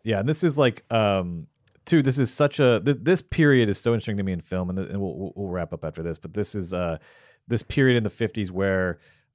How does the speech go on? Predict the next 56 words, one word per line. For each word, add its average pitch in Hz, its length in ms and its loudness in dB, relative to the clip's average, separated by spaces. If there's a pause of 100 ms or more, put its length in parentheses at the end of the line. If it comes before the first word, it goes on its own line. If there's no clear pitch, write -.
uh, 90 300 -2
'cause 113 140 -8
obviously, 127 300 -2
yeah, 98 100 0
the 78 80 -6
fifties, 98 460 -6
you 87 60 -8
think 78 260 -14
of 76 80 -16
it 71 100 -12
as 60 300 -16
Eisenhower 101 480 -2
and 82 80 -6
Leave 80 120 -10
It - 20 -14
to 76 80 -14
Beaver 95 240 -6
and 90 100 -4
all 87 140 -2
this, 87 180 -6
but - 160 -12
the 95 60 -10
movies 123 360 -2
of 127 60 -2
this 98 140 -6
era 90 200 -4
are 82 40 -6
so 95 280 -6
interesting 82 480 -10
'cause 78 200 -10
the 87 120 -10
studio 135 380 0
system 101 380 -6
has 87 100 -8
kinda 90 240 -8
collapsed 80 520 -8
at 76 100 -16
this 78 140 -12
point. 78 500 -14
There 80 120 -8
were, 78 120 -10
like, 76 180 -12
different 76 400 -14
anti-monopoly 85 800 -8
and 85 80 -8
antitrust 85 520 -6
things 104 220 -6
that 87 80 -8
kinda 87 180 -10
brought 85 260 -10
down 82 160 -8
all 78 160 -8
the 82 160 -8
old 78 260 -8
studio 98 340 -6
systems, 87 500 -8